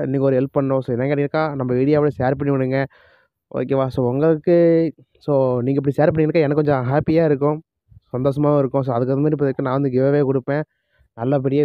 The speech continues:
வீடியோவும் எடுத்து போடுவேன். ஓகேவா? So, இந்த ஒரு help பண்ணா எனக்கு பண்ணுங்க. ஓகேவா மக்களே? So, மறக்காம like பண்ணி வச்சிருங்க.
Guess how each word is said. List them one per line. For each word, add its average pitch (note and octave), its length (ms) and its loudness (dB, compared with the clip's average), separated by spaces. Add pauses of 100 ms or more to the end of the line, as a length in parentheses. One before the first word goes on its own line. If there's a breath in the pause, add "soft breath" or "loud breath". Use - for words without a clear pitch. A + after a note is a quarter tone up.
வீடியோவும் C#3 360 0
எடுத்து B2 260 -4
போடுவேன். A#2+ 280 -2 (100)
ஓகேவா? A#2+ 320 -2
So, B2+ 60 -4 (300)
இந்த D3+ 180 0
ஒரு E3+ 120 6
help F3 160 0
பண்ணா G3+ 160 2
எனக்கு E3 180 -2
பண்ணுங்க. D3+ 260 0 (200)
ஓகேவா C3 260 -2
மக்களே? C3+ 280 -2
So, B2+ 140 -4
மறக்காம D#3+ 360 0
like D#3 200 -2
பண்ணி D3 140 0
வச்சிருங்க. C3 340 -2